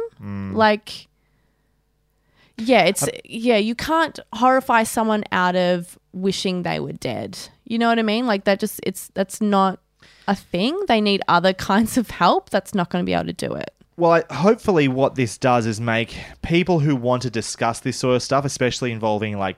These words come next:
Speaker 1: teen suicide,
Speaker 2: Mm.
Speaker 1: maybe look at the research and what's sort of deemed to be good ways of talking about this and bad ways of talking about this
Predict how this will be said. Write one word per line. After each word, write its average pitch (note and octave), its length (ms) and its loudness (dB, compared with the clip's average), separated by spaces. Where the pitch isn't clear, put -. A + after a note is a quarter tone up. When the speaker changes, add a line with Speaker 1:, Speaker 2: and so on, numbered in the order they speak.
Speaker 1:
teen A#2+ 460 -6
suicide, C#3 800 -2
Speaker 2:
Mm. G3+ 340 -6
Speaker 1:
maybe A#3+ 300 0
look A3+ 120 -2
at G#3 80 -4
the D#3+ 80 -2
research B2 720 -2
and A2+ 140 -8
what's A#2 340 -2
sort - 440 -6
of G#2+ 120 -6
deemed A2+ 300 -2
to B2 100 -6
be G2+ 420 -4
good C#3+ 180 2
ways D#3 300 2
of D3 80 -4
talking D3 280 -2
about C#3 260 0
this C3+ 200 -4
and G2 140 -10
bad G#2+ 220 2
ways A#2+ 200 0
of A2+ 60 -18
talking A#2 200 -6
about A2 220 -4
this G#2+ 220 -6